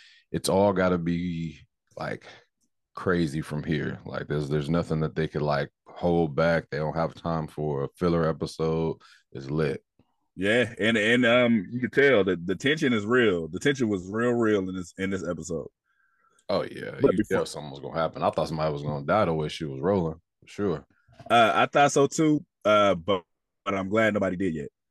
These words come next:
Speaker 1: Yeah.
Speaker 2: Um, but before we do that, we fucked up last week 'cause we were rushing 'cause Brian had shit to do. You know, I'm dedicated to the show, but Brian had plans, so
Speaker 1: Fuck.
Speaker 2: we didn't get to read
Speaker 1: Fuck
Speaker 2: no,
Speaker 1: y'all.
Speaker 2: no episode.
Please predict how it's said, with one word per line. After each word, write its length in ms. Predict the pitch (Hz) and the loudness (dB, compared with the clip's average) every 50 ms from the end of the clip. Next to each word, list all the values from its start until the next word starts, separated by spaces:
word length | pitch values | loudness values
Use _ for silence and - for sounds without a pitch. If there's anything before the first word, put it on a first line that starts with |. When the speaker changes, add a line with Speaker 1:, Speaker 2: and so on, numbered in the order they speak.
| _ _ _ _ _ _ _ _ | _ _ _ _ _ _ _ _
Speaker 1:
Yeah. 280 | 73 73 71 69 67 - - - _ _ _ _ _ _ _ _ _ | -8 -6 -6 -8 -10 -12 -18 -20 _ _ _ _ _ _ _ _ _
Speaker 2:
Um, 380 | 110 120 120 110 95 85 85 87 | 2 2 4 4 2 2 2 2
but 240 | 107 120 113 - | 4 4 4 2
before 220 | - 87 90 104 107 | 0 -2 0 2 2
we 100 | 104 95 | 4 4
do 140 | 95 95 101 | 4 4 6
that, 260 | 110 113 104 85 - - | 6 4 4 2 0 0
we 200 | 82 101 107 104 | 0 2 2 2
fucked 320 | - - 117 107 - - | 4 4 2 2 4 2
up 140 | 113 104 90 | 0 2 4
last 300 | 101 98 98 95 90 - | 4 4 4 4 2 0
week 160 | 101 101 98 | 0 0 0
'cause 120 | - 101 95 | 0 -4 -2
we 120 | 95 98 | 0 2
were 120 | 95 87 87 | 2 4 4
rushing 380 | 95 107 113 101 - 87 87 | 4 4 4 2 0 -6 -8
'cause 140 | 82 90 82 | -8 -8 -8
Brian 340 | 78 87 98 104 101 98 92 | -2 0 0 2 2 2 2
had 160 | 90 85 82 | 0 -2 -2
shit 200 | - - 98 76 _ | -2 -4 -4 -4 _
to 40 | 76 | -4
do. 280 | 80 85 85 87 95 - _ _ | -2 0 0 0 -2 -4 _ _
You 80 | 95 98 | 0 2
know, 80 | 101 | 4
I'm 180 | 98 113 123 117 | 4 4 4 4
dedicated 420 | 113 107 101 95 107 95 92 90 - | 4 2 2 4 2 2 0 0 -4
to 60 | 90 | -8
the 80 | 87 | -8
show, 220 | 80 - 107 104 98 | -2 2 2 4 4
but 140 | 87 82 80 | 2 0 0
Brian 240 | 90 101 101 95 90 | 2 4 4 4 2
had 160 | 87 80 76 | 0 -2 -4
plans, 540 | - 104 113 110 92 80 73 - - - _ | -2 0 0 2 0 0 -4 -8 -14 -20 _
so 220 | - - 98 90 85 | -6 -2 0 2 2
Speaker 1:
Fuck. 120 | 90 95 | 2 2
Speaker 2:
we 60 | 98 98 | 0 -2
didn't 80 | - - | -6 -8
get 80 | 92 - | -8 -6
to 140 | 90 85 - _ _ _ _ _ _ _ | -6 -8 -8 _ _ _ _ _ _ _
read 180 | 90 95 95 - | -2 0 2 2
Speaker 1:
Fuck 80 | - 85 | 2 2
Speaker 2:
no, 80 | 85 | 2
Speaker 1:
y'all. 280 | 82 76 69 80 85 - | 4 4 4 2 2 2
Speaker 2:
no 80 | 98 | 0
episode. 420 | 107 101 - - - - 90 - | 0 0 -2 -8 -6 -8 -10 -10